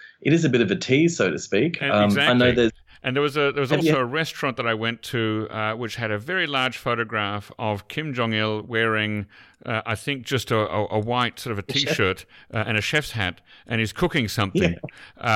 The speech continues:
Speaker 2: Uh, and there's a woman standing there at all times to make sure that no one photographs that thing. And yet, if you look on the internet, that photograph is there. You know, I mean, it, it's available.
Speaker 1: Yeah, it's weird. Yeah. Have, have you been to the Mirai Riding Club?
Speaker 2: No, never.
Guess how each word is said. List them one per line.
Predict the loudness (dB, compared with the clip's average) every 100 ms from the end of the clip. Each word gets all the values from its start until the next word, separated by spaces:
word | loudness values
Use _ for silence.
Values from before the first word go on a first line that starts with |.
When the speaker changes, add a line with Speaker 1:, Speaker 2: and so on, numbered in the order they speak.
| 6 6 4
Speaker 2:
Uh, | 2
and | 0 2
there's | 0
a |
woman | 2 2 2 0
standing | 2 2 2 2
there | 4 4 4
at | 2
all | 2 2
times | 0 0 0 -4
to | -4
make | -2 -2
sure | -2 0
that | 0
no | 0
one | -2 -2
photographs | -2 -2 0 -4 -2
that | -4 -4
thing. | -6 -8 -12 -6
And | -2 0
yet, | 0
if | 0 -2
you |
look | -2 0
on | -2
the | 0
internet, | -2 -2 -4 -2
that | -4 -4
photograph | -2 -2 -2 -4 -6
is | -8
there. | -6 -4 -4
You | -4
know, | -2
I | -2
mean, |
it, | -2 -6 -6
it's | -6 -4
available. | -2 -2 -2 -4 -6 -2
Speaker 1:
Yeah, | 0 0
it's | 0 0
weird. | 2 2 0 -2
Yeah. | 2 2 2 0
Have, | 2
have | 2 2
you |
been | 4 4
to | 4
the | 2
Mirai | 4 4 4 4 4
Riding | 4 4 2 -2
Club? | 2 4 4 -2 -4
Speaker 2:
No, | 0 0 0
never. | 0 0